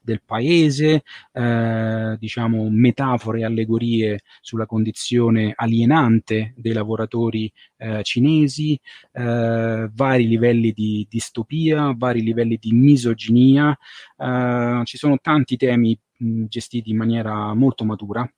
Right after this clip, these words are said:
eh, quindi è un testo che consiglio ovviamente a un pubblico <laughs> adulto, eh, non è un libro per ragazzi, ma, eh, vale veramente la pena per scoprire, ehm,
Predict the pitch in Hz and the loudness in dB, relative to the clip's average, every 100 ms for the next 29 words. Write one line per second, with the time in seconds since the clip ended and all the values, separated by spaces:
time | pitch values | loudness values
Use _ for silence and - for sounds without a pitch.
0 | _ 120 113 110 - 117 110 107 107 104 | _ -8 -6 -6 -4 -2 0 -2 -6 -8
1 | 104 104 104 113 107 107 107 - 113 107 | -10 -12 -14 -10 -10 -8 -12 -14 -16 -14
2 | 104 107 110 - 101 - 107 107 57 58 | -14 -18 -18 -12 -12 -10 -14 -14 -18 -18
3 | - - - _ _ _ _ _ _ 98 | -18 -20 -20 _ _ _ _ _ _ -16
4 | 104 127 131 107 101 156 117 107 107 104 | -2 -2 0 -4 -4 -4 -4 -6 -6 -6
5 | - 110 - - 117 131 117 - 117 - | -6 -8 -8 -10 -4 -2 -2 -2 -8 -8
6 | - - - 117 104 110 117 107 113 107 | -14 -18 -12 -6 -2 0 0 0 -2 -4
7 | 104 110 - 104 95 - 123 - - - | -6 -8 -6 -6 -8 -6 -6 -6 -12 -20
8 | - 120 117 123 123 113 107 107 107 110 | -6 -2 -2 -2 -4 -4 -4 -4 -2 -2
9 | 104 101 107 - 113 110 107 120 113 135 | -2 -4 -4 -4 -4 -2 -2 -4 -4 -2
10 | 131 131 127 131 120 117 113 113 107 110 | 2 4 2 0 -4 -8 -6 -6 -8 -10
11 | 113 - - | -16 -20 -20